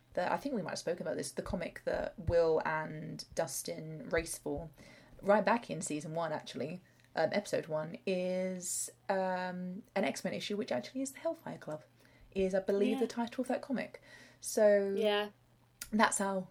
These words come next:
Speaker 1: going right back to the beginning then, something that's been there from the start, if you wanna think of it
Speaker 2: Yeah.
Speaker 1: that way. Um,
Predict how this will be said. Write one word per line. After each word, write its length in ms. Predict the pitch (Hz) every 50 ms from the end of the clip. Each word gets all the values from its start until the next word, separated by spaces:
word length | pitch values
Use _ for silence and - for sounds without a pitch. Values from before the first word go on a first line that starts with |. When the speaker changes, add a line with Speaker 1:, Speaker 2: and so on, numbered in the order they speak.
| -
Speaker 1:
going 260 | - 214 180 180 175 170
right 200 | 175 170 165 -
back 160 | 180 - - -
to 80 | - -
the 60 | 190
beginning 300 | 202 196 185 180 180 185
then, 180 | 202 190 208
something 220 | - - 185 165 165
that's 80 | 160
been 200 | - - 170 165
there 180 | 175 175 175 -
from 160 | - - 185 180
the 60 | -
start, 560 | - - - 185 185 202 240 - - - - - -
if 240 | - 190 185 - -
you 60 | 185
wanna 300 | 185 185 180 185 190 185 - -
think 180 | - 202 202
of 60 | 208 196
it 20 |
Speaker 2:
Yeah. 40 | 196
Speaker 1:
that 160 | 214 214 -
way. 200 | 233 247 269 277 - - - - - - - - - - - - - _ -
Um, 580 | 214 220 214 214 214 214 208 208 208 214 214